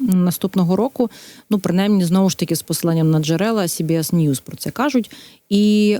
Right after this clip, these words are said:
е, якраз, е, публічно, е, прес-секретарка Білого дому, вона як комуні-, комунікувала, що ті чи інші лідери відповіли на запрошення. Е, мовляв, що там з, м, лідером Китаю, невідомо їй.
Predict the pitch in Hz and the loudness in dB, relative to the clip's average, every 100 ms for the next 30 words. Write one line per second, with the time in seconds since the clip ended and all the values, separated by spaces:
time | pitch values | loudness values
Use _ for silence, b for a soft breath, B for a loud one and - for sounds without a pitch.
0 | 196 196 196 190 226 240 - - 214 208 | 0 0 0 0 -2 -2 -6 -4 -2 0
1 | 202 202 202 196 190 214 233 339 - - | 0 0 0 0 -2 0 2 2 2 2
2 | 247 233 220 - 190 190 185 185 180 208 | 2 2 0 0 0 2 2 2 2 0
3 | 196 196 196 220 208 190 175 185 185 196 | -2 -4 -4 -4 -2 -2 0 0 0 2
4 | 196 170 185 180 - _ - 208 208 226 | 2 2 2 0 -4 _ -2 2 2 0
5 | - 226 233 226 254 240 233 202 175 - | 0 2 4 2 2 0 2 0 0 0
6 | 208 196 B B - 254 - 233 220 - | 0 -2 B B -2 -2 2 2 2 2
7 | 220 214 208 196 185 202 220 - 196 170 | 0 2 2 2 2 0 -2 0 0 2
8 | 156 160 214 277 311 320 - 330 330 302 | 0 2 0 0 -2 -2 0 2 2 0
9 | B B - 208 208 208 208 233 247 - | B B -4 0 2 2 2 0 0 -4
10 | - 254 247 220 208 185 165 190 208 202 | -2 -2 0 0 0 0 0 0 0 -2
11 | 208 - 220 196 190 190 202 208 208 196 | -4 -2 2 4 4 4 2 2 0 0
12 | 208 240 262 233 202 220 233 196 165 156 | 0 -2 0 2 4 4 2 0 0 0
13 | 147 202 302 - 240 262 294 269 | 2 0 0 0 0 2 2 0